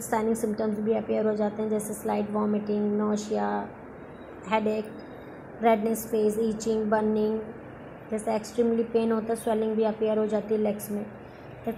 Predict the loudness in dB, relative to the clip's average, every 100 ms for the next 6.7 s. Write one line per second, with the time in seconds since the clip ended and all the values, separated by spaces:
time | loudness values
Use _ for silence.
0 | -4 -2 0 -2 0 0 2 2 0 0
1 | 0 -2 -2 -2 -2 -4 -6 -8 -8 -8
2 | -8 -2 0 2 2 2 2 0 -2 0
3 | 0 2 2 2 0 0 0 2 2 0
4 | 0 0 0 0 0 -2 -6 -6 -6 -6
5 | -10 -14 -14 -14 -14 -2 0 2 2 6
6 | 6 6 2 -2 -2 -2